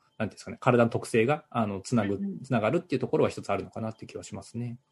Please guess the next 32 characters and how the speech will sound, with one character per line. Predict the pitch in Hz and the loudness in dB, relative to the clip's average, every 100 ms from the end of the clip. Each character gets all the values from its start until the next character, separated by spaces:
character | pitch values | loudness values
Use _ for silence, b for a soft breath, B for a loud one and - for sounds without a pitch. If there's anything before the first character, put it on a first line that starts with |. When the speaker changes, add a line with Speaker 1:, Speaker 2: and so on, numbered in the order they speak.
| _ _ _ - | _ _ _ 4
Speaker 2:
う | 208 | 8
ん。 | 226 196 185 - _ 220 | 8 6 2 -10 _ 6
い | |
や、 | 233 | 6
Speaker 1:
う | 214 | 8
ん。 | |
Speaker 2:
納 | 214 | 6
得 | 208 247 254 | 8 8 12
で | 233 233 | 12 12
す。 | - - - | 8 -4 8
う | |
ん。 | 220 220 165 - | 12 12 8 4
今、 | 220 208 | 6 6
私 | 180 247 247 | 6 6 8
も | 233 226 214 | 10 10 8
お | |
話 | 240 214 226 | 8 6 8
聞 | 214 | 8
い | |
て | 214 208 | 8 6
て | |
そ | 180 196 | 6 4
う | |
い | |
う | 190 | 4
こ | 208 | 6
と | 214 | 6
な | 175 | 6
の | 160 | 4
か | 151 | 4
な | 147 147 | 6 6
と | 151 - | 4 2